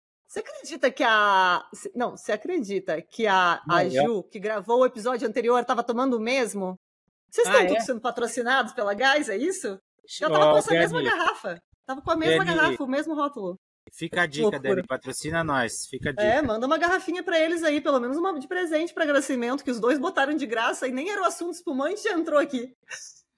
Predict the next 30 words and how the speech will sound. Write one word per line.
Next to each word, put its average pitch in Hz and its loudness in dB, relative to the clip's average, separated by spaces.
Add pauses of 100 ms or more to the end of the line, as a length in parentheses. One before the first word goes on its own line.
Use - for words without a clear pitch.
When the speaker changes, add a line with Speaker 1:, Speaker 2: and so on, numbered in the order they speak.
Speaker 1:
Ah, 233 2 (840)
me 254 -2
perdi 277 0
na 247 -4
minha 233 -4
pergunta, 170 -6
vamos 180 -4
lá. 147 -2
Eu 185 -4
tava 208 -6
fa-, 247 2
ah, 202 -4
sim, 196 -12
claro, 160 -8 (100)
lembrei. 160 -10 (460)
Uma 311 2
coisa, 427 2
você - -4
cresceu 381 2
vendo 233 0
uma 262 2
produção 226 -2
pra 262 0
consumo 269 -2
próprio, 202 2
que - 0
é 440 0
como 403 0
a 403 2
gente, 381 -4